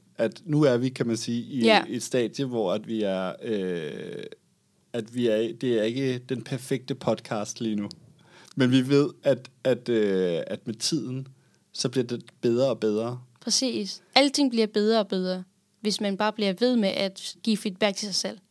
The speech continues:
Speaker 1: Okay, så er det vigtigt, det der med, at man, ja, man, øh, man ligesom s-, øh, sætter fokus på det, man er dårlig til,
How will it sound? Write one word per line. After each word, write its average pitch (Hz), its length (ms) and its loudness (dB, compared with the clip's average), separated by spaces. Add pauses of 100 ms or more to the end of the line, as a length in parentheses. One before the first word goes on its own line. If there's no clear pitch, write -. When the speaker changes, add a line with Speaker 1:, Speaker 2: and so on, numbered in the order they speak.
(120)
Speaker 1:
Okay, 101 260 -2
så - 140 0
er 120 40 0
det 127 100 2
vigtigt, 127 280 -2
det 123 80 -4
der 104 60 2
med, 98 120 0
at 85 140 0
man, 87 200 -6 (320)
ja, 87 80 -2 (180)
man, 104 200 -2
øh, 82 220 -2
man 82 180 -4
ligesom 92 220 -10
s-, - 120 -8
øh, 92 240 -6
sætter 101 200 -6
fokus 107 320 -8
på - 120 -10
det, 92 120 -4
man 92 120 0
er 90 40 -2
dårlig 90 320 -4
til, 85 260 -6